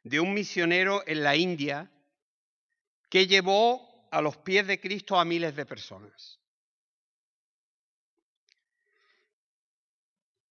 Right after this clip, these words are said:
Como ya era mayor, no podía seguir yendo a visitar los poblados en bicicleta como había hecho desde que era muy joven.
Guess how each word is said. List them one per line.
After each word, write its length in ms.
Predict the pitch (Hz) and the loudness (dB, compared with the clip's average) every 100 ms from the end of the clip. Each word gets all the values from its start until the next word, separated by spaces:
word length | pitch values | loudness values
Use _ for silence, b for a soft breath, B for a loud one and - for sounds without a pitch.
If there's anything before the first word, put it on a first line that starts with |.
| _ _ _ _ - | _ _ _ _ 0
Como 300 | 196 175 175 | 2 6 6
ya 220 | 160 262 | 6 6
era 160 | 285 269 | 6 6
mayor, 640 | 214 196 233 208 208 226 - | 4 2 0 0 -4 -6 0
no 240 | 170 202 | 2 4
podía 340 | 233 220 233 | 0 -2 -2
seguir 400 | 214 214 185 202 | -2 -6 -6 -6
yendo 280 | 185 202 208 | -2 -2 0
a 60 | 202 | -2
visitar 540 | 180 - 147 - 180 | -4 -8 -8 0 0
los 200 | 190 185 | 0 -4
poblados 500 | - 147 147 170 175 | -6 -4 2 2 2
en 100 | 165 | -4
bicicleta 640 | 147 139 123 - 165 180 - | -4 -6 -10 -4 -4 -4 -6
como 240 | 156 135 | -4 -4
había 280 | 135 151 151 | -4 -4 -4
hecho 260 | 156 - | -6 -8
desde 300 | 151 139 127 | -8 -8 -10
que 100 | 135 | -8
era 120 | 135 127 | -6 -6
muy 140 | 120 | -8
joven. 380 | - 123 104 | -6 -6 -8